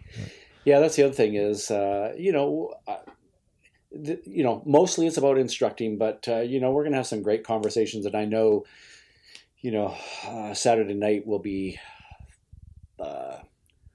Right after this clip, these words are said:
Speaker 2: the wind tunnel will be in action, I'm sure. <laughs>
Speaker 1: <laughs> The, uh, the hot air will be flowing, huh?
Speaker 2: Yeah, exactly. Yeah,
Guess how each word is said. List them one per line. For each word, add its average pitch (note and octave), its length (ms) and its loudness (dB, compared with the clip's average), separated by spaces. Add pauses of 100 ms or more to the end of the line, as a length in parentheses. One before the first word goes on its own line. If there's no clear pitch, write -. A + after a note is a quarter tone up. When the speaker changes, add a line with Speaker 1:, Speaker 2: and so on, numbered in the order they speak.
(260)
Speaker 2:
the C3 80 4
wind D3 260 6
tunnel C3 300 4
will A#2 160 6
be A2 160 2
in G2+ 120 0
action, G2+ 380 -4
I'm F2 120 -8
sure. F#2+ 280 -6
<laughs> - 80 -16 (460)
Speaker 1:
<laughs> D3 580 2 (800)
The, C3 320 2
uh, A#2 120 2
the G#2+ 120 -2
hot C3 300 4
air B2+ 200 8
will C3 80 8
be B2+ 120 6
flowing, B2 440 0
huh? B2+ 200 8
Speaker 2:
Yeah, A#2 240 8
exactly. A2 720 2
Yeah, G#2 260 2